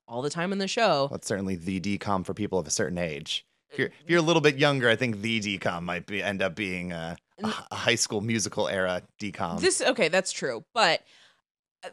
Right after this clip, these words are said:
Speaker 1: th-, just in, in, like, the general sense of, like, the landscape of
Speaker 2: In the vast
Speaker 1: D coms.
Speaker 2: ethos and universe of
Speaker 1: Yes.
Speaker 2: D coms.
Speaker 1: But the fact that it is Xenon and not, say,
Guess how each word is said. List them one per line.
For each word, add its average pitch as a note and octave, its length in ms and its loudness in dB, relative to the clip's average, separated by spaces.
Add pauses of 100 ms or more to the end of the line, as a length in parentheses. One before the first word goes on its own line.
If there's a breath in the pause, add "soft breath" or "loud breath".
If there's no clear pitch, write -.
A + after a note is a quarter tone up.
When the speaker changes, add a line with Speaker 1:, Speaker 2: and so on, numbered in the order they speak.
Speaker 1:
th-, F#3+ 360 -2
just G#3 280 4
in, G#3+ 240 2
in, G#3+ 140 2
like, G#3 160 4
the G3 60 2
general F3 540 6
sense D3+ 340 2
of, D#3 140 2
like, D#3 160 2
the E3 100 4
landscape D#3+ 500 0
of E3 40 6
Speaker 2:
In F3 120 6
the E3+ 140 6
vast F3+ 500 6
Speaker 1:
D F#3+ 200 4
coms. D#3+ 60 2
Speaker 2:
ethos D3+ 360 8
and D3+ 220 2
universe E3+ 500 4
of C#3 180 -2
Speaker 1:
Yes. E3+ 120 2
Speaker 2:
D F3+ 80 6
coms. C#3 680 4 (360)
Speaker 1:
But F#3+ 120 -8
the A3 100 4
fact A#3 240 4
that C4+ 140 4
it A3 160 8
is E3+ 240 2
Xenon E3 600 4
and E3+ 200 0
not, F3 260 6
say, D3 460 0